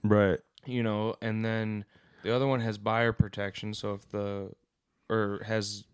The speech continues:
Speaker 2: driver protection or
Speaker 1: Yeah.
Speaker 2: whatever, so if, unless they have proof of them taking it, you know.
Speaker 1: Maliciously, like, yeah.
Speaker 2: Yeah, they would have to ca-, catch 'em on a Ring doorbell or something like that, and then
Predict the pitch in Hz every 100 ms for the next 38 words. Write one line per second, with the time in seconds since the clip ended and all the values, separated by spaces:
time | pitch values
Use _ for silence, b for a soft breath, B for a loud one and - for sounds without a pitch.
0 | _ - 123 117 120 117 107 - 104 104
1 | 101 107 101 92 92 104 107 107 107 104
2 | 101 b b b b 113 104 - - _
3 | - - 113 120 123 117 110 - 123 135
4 | 123 110 - _ _ _ _ _ _ _
5 | 107 104 107 110 104 101 101 - - -
6 | 143 135 113 113 117 104 104 107 101 92
7 | 92 87 82 80 82 - 85 71 69 80
8 | 113 127 107 107 110 113 110 117 - -
9 | 113 113 107 104 104 107 104 107 117 110
10 | 101 101 104 104 101 101 101 98 101 101
11 | 98 - b b b - 101 101 98 98
12 | 98 98